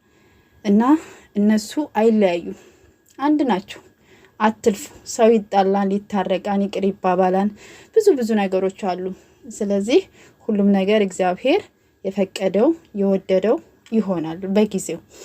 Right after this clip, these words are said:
ሰው ልጅ ሆኖ የማይጋጭ የለም፣ ሰው ሆኖ የማይጣላ የለም። ግን ደግሞ ይታረቃል። ሰው ያገናኘውን ደግሞ ሰው ሊለየው አይችልም። እግዚአብሔር ያገናኘውን ሰው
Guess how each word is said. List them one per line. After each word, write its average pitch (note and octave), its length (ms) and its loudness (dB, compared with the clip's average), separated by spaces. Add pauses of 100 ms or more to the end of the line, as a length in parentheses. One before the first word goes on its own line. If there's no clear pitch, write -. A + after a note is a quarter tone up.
(360)
ሰው A3 200 0
ልጅ A3+ 140 4
ሆኖ B3 140 -4
የማይጋጭ A3 640 0
የለም፣ F3+ 280 -8 (220)
ሰው G#3 200 -6
ሆኖ A3 200 -2
የማይጣላ G3+ 640 0
የለም። F3 340 -4 (360)
ግን G3+ 160 -2
ደግሞ G3+ 240 4
ይታረቃል። G#3 720 -4 (360)
ሰው - 180 0
ያገናኘውን G3+ 720 2
ደግሞ G#3 200 0 (260)
ሰው - 200 -4
ሊለየው G3+ 440 0
አይችልም። F#3 440 -6 (480)
እግዚአብሔር C4 460 4
ያገናኘውን G#3 720 2
ሰው B3+ 180 -4